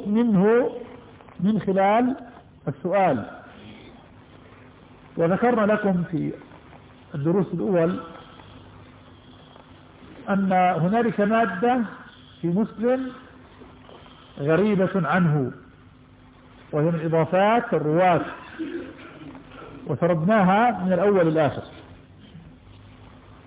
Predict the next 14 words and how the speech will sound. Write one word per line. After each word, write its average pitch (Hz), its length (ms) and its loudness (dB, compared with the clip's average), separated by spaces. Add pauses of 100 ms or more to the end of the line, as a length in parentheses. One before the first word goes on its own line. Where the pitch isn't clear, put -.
(500)
ومن 170 520 2
بين 208 420 4
ما 190 140 4
ذكرنا 240 800 2 (460)
الزيادة 185 480 2
التي 175 160 -2
ستأتي، 135 720 -2 (1120)
فهذه 196 380 2
ليست 208 340 -2
من 185 160 0
مسلم، 180 500 -2 (240)
هذه 170 180 0
من 180 180 0
الرواة 180 480 2